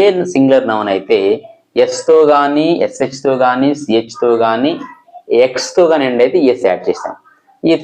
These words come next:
థర్డ్ పాయింట్ లో కూడాట మనకి ఏ నౌన్ అయితే ఓ తో ఎండ్ అవుతుందో, ఓకే, the noun that ends with O letter and to become plural form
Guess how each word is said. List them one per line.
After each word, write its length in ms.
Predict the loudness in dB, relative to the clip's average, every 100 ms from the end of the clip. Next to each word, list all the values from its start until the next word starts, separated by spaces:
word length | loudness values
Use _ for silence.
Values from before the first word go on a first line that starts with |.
| -2
థర్డ్ 280 | 2 2 2 0
పాయింట్ 280 | 0 0 0
లో 60 | 0
కూడాట 300 | 0 -2 2 0 2 -2 -4 -10 -18 _ _ -2
మనకి 300 | 0 0 0 0 0 2
ఏ 40 | 2 2
నౌన్ 180 | 2 4 2
అయితే 200 | 0 0 0 0 2 4 4
ఓ 20 | 4 4
తో 60 | 2 2
ఎండ్ 160 | 2 0
అవుతుందో, 480 | 0 -4 0 2 2 0 -4 -10 -20 _ -8
ఓకే, 160 | -2 -2 -2 -10 -6
the 80 | -4 -2
noun 420 | 0 2 2 0 0 0
that 140 | -2 -2 -2
ends 340 | 0 -2 -2 -2
with 200 | -2 -2 -6 0 2
O 60 | 2 2
letter 360 | -2 0 2 2 0 -6 -18 _ _ -6
and 120 | -4 -2
to 60 | -4 -2
become 340 | -4 -2 -2 -2 -2
plural 360 | 0 2 2 0 -2 -4
form 500 | -2 0 0 0